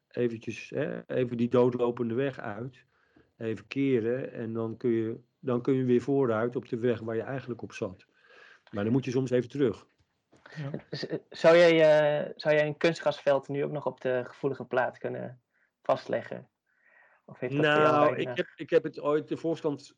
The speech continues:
Speaker 1: eh, heeft ooit een keer een serie van mij gepubliceerd waarbij ik een aantal van die velden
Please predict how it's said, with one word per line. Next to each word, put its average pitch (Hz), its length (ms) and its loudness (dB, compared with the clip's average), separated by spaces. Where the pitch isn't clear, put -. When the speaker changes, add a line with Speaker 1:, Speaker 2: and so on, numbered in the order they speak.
Speaker 1:
eh, 135 640 -2
heeft 131 400 -8
ooit 131 160 0
een 123 60 -8
keer 131 120 0
een 127 60 0
serie 131 280 2
van 120 100 -2
mij 120 100 2
gepubliceerd 120 520 -2
waarbij 117 240 0
ik 117 80 -2
een 123 100 -2
aantal 127 240 -4
van 123 120 -8
die 113 120 -6
velden 117 480 2